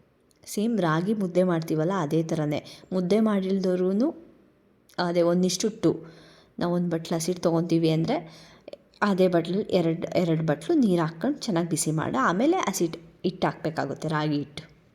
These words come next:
ಟೆನ್ ಮಿನಿಟ್ಸ್ ಸಾಕು, ಮೀಡಿಯಮ್ ಫ್ಲೇಮಲ್ಲೇ ಇರಬೇಕು, ಇಲ್ಲಾಂದರೆ ಸೀದೋಗ್ಬಿಡುತ್ತೆ. ಚೆನ್ನಾಗಿ ಬೆಂದಿರುತ್ತೆ, ಚೆನ್ನಾಗಿ ತಿರುಗ್ತಾನೆ ಇರಬೇಕು, ಗಂಟಾಗಬಾರ್ದು.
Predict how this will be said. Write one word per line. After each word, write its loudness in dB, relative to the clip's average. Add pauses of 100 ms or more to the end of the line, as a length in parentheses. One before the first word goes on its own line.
(1040)
ಟೆನ್ 4
ಮಿನಿಟ್ಸ್ 2
ಸಾಕು, 2 (240)
ಮೀಡಿಯಮ್ 4
ಫ್ಲೇಮಲ್ಲೇ 2
ಇರಬೇಕು, 0 (420)
ಇಲ್ಲಾಂದರೆ 4 (100)
ಸೀದೋಗ್ಬಿಡುತ್ತೆ. 4 (2000)
ಚೆನ್ನಾಗಿ -2
ಬೆಂದಿರುತ್ತೆ, 0 (360)
ಚೆನ್ನಾಗಿ -2
ತಿರುಗ್ತಾನೆ 0 (100)
ಇರಬೇಕು, -2 (120)
ಗಂಟಾಗಬಾರ್ದು. -2